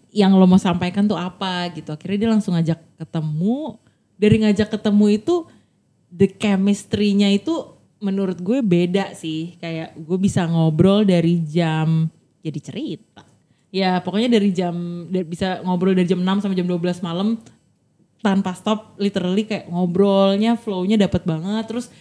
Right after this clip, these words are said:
ternyata banyak, kita suka sama banyak hal yang, yang menyatukan kita itu adalah makanan gitu. Kayak sama-sama suka makan, makanan Jepang apparently gitu. Terus, em, apa ya, kayak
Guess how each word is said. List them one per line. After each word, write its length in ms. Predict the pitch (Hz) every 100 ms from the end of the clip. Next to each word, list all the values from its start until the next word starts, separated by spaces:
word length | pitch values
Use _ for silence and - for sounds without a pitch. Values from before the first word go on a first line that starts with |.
| _
ternyata 320 | - 208 233
banyak, 320 | 233 202 196 - - _ -
kita 180 | 214
suka 240 | 247 233 226
sama 240 | 220 202
banyak 240 | 180 180 -
hal 240 | 214 220
yang, 200 | 208 190
yang 180 | - 185
menyatukan 480 | 185 190 180 185 185
kita 140 | 185 214
itu 80 |
adalah 220 | 247 208 214
makanan 880 | 202 196 196 180 175 185 175 170
gitu. 180 | 160 -
Kayak 200 | 147 170 170
sama-sama 300 | 165 165 160
suka 160 | -
makan, 560 | 156 180 - 180 180 185
makanan 320 | 175 160 165
Jepang 340 | 160 - 180
apparently 800 | 165 170 160 165 170 175 185 175
gitu. 120 | 160 _
Terus, 300 | 190 202 - - - _
em, 800 | - 175 175 175 175 170 170 175 170 - _ _ _ _ _ _ _ -
apa 220 | 202 262
ya, 180 | 202 165 -
kayak 360 | 180 180 170